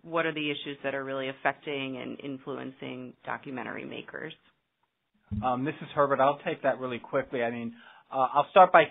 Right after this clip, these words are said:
Speaker 2: saying each jurisdiction, each town, each state is different,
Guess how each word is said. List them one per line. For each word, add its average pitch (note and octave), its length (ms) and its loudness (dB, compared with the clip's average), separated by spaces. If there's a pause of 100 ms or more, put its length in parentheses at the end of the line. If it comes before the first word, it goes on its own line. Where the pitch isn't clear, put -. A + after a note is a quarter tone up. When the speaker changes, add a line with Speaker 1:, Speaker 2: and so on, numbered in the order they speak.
Speaker 2:
saying C#3+ 420 2
each D3+ 260 -8 (220)
jurisdiction, D3+ 840 -6
each C3+ 180 -8 (180)
town, C#3 360 -2
each B2+ 200 -12 (160)
state C#3 360 -4 (400)
is A#2+ 200 -10
different, D#3 440 0